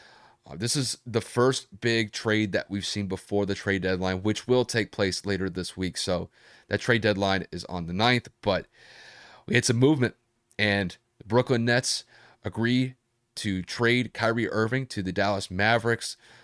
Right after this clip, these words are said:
So obviously Dallas gets Kyrie Irving, in exchange for Spencer Dinwiddie, Dorian Finney-Smith, and first-round picks, and multi-, actually, I think it's a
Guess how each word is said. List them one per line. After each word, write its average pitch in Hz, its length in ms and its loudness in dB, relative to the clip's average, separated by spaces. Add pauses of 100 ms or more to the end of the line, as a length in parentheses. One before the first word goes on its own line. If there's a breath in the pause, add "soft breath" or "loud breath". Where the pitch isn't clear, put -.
(100)
So 95 400 0 (420)
obviously 107 360 2 (240)
Dallas 101 420 2 (140)
gets 90 220 -4
Kyrie 87 380 -2
Irving, 120 460 0 (540 soft breath)
in 131 140 2
exchange 117 540 2
for 101 600 0
Spencer 135 300 0
Dinwiddie, 127 440 2 (580)
Dorian 127 260 4
Finney-Smith, 120 560 -2 (520 soft breath)
and 95 420 0
first-round 131 580 2
picks, - 480 -2 (360)
and 104 220 4
multi-, 104 380 -2
actually, 120 320 2
I 98 100 -2 (240)
think 123 140 -2
it's 101 120 -4
a - 140 -8